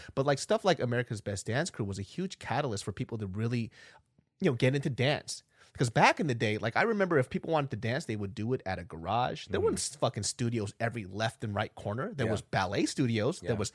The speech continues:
Speaker 1: jazz dance studios. But how many places did you know had a hip hop studio
Speaker 2: Mm.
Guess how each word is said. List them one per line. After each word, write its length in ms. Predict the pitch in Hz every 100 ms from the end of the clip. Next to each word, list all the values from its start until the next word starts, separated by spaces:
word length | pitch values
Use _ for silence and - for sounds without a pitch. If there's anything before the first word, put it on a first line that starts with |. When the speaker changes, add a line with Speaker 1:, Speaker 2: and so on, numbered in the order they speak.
| _
Speaker 1:
jazz 380 | - 117 175 226
dance 220 | 143 113
studios. 520 | - 110 101 104 151 - - -
But 100 | -
how 160 | 117 170
many 140 | 220 208
places 320 | - 165 143
did 140 | 127
you 60 | 135
know 100 | 123
had 180 | 117 104
a 40 |
hip 260 | - 143 -
hop 180 | 104 -
studio 400 | 110 85 76 -
Speaker 2:
Mm. 240 | 95 92